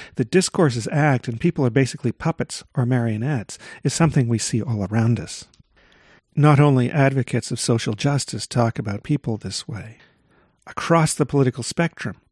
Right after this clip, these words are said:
we have people accusing their opponents of being N P Cs, pod people, or sheep. There's a widespread belief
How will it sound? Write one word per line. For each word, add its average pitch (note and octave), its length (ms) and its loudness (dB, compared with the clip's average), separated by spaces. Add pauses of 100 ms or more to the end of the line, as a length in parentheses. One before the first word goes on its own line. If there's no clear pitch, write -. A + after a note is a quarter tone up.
we B2+ 80 -4
have A2+ 160 -2
people C3+ 320 -2
accusing B2 460 0
their A2+ 140 -2
opponents A#2 520 -4 (100)
of A2+ 80 -6
being G#2+ 240 -6 (280)
N C#3+ 140 0
P C3 180 -2
Cs, A2 580 -6 (340)
pod D#3+ 300 -2
people, - 400 -4 (320)
or A#2+ 140 -6
sheep. - 440 -4 (920)
There's C#3 160 8
a C#3 60 6
widespread D#3+ 720 4
belief C#3 500 2